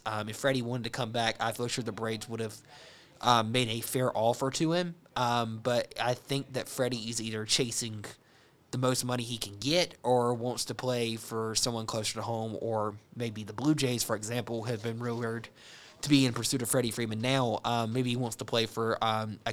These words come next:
the Canadian team, which Freddie is a dual citizen of, uh, America and Canada. He played for Can-, Canada on the World Baseball Classic a few years ago. Um, his, both his parents are from Canada, although Freddie is from Southern California.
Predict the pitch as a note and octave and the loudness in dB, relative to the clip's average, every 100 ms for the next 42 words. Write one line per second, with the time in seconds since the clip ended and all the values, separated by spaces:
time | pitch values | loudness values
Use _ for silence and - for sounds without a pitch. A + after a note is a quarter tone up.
0 | - - G#2+ C3+ E3 E3 A#2 C3 A#2+ A#2 | -6 -10 -2 4 4 4 0 0 -2 -4
1 | A#2+ - - _ C3 A2+ - C#3 C3 B2 | -8 -14 -20 _ 0 2 2 4 4 2
2 | A#2 A#2 A#2+ C3+ A#2+ - G#2 G#2+ G#2+ - | 0 -2 0 0 2 0 0 -2 -2 -2
3 | A2 G#2 G2 A2+ A#2+ A2+ G#2+ A2+ A2+ - | 0 2 0 0 -2 -2 -2 -2 -2 -2
4 | A2 A2 G#2+ A2+ A2 G#2+ - G#2+ - - | -2 0 -2 -2 -4 -6 -6 -10 -10 -2
5 | A#2+ A2+ A2 A2 A2 A2 A2 A2 G#2+ G#2+ | 0 0 -2 0 -2 -2 -2 -2 -2 -2
6 | A#2 A2+ A2+ G#2+ G#2+ A2 A2 G#2 G#2+ G#2+ | 2 2 2 0 -8 -6 -4 -4 -4 -2
7 | G2+ G#2 - - - - - _ A#2+ A#2 | -2 -4 -8 -20 -20 -20 -20 _ 2 2
8 | A2+ G#2+ A#2+ A#2+ A2 - B2 G#2+ G2 G#2+ | 2 -4 -2 -2 -4 -4 -4 -4 -6 -6
9 | G#2+ A#2 G#2+ A2 A2 A2 G#2+ A2+ A2 G#2+ | -6 -4 -2 -2 -2 -4 -2 -2 -2 -4
10 | - G#2+ G#2+ A2 G#2+ G#2+ G2 G2 C#3+ A2 | -4 -2 -2 -2 -2 -4 -4 -2 -2 -2
11 | G#2 | -6